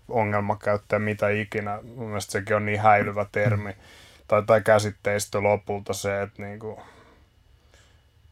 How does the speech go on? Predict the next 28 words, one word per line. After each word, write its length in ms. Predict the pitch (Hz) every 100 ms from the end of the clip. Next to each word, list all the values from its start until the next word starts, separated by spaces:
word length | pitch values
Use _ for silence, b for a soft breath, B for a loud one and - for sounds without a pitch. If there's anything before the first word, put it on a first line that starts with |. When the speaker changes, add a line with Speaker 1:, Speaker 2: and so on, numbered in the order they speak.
| _ _ -
Speaker 1:
niin. 220 | 95 92
Mu-, 480 | - - - 113 110
Speaker 2:
Mm. 80 | 104
Speaker 1:
mutta 240 | 127 -
tosiaan 680 | 120 120 117 113 110 110 110 b b b b b b _ _ _ _ - _ b b b
se 200 | - 135
on, 260 | 131 143 139
se 100 | 143
on 240 | 147 156 -
tärkeää, 380 | 170 151 123
että 120 | 120 131
ymmärtää 380 | 127 117 120
niitä 180 | 117 117
syitä 260 | 147 143 123
siellä 200 | 113 110
taustalla. 420 | 127 123 117 113
Mun 120 | 113 135
mielestä 280 | 139 123 -
hyvin 260 | 143 135
usein 340 | 139 139 147 123
siinä 220 | 117 117
lähdetäänkin 640 | 131 143 143 117 107 110 113
nimenomaan 540 | 123 117 117 117 110
sit 180 | 107 107
niinku 180 | 120 113
katkolla 560 | - 139 139 - 110 98
purkaa 500 | 113 113 107 101 104
sitä. 360 | 104 104 104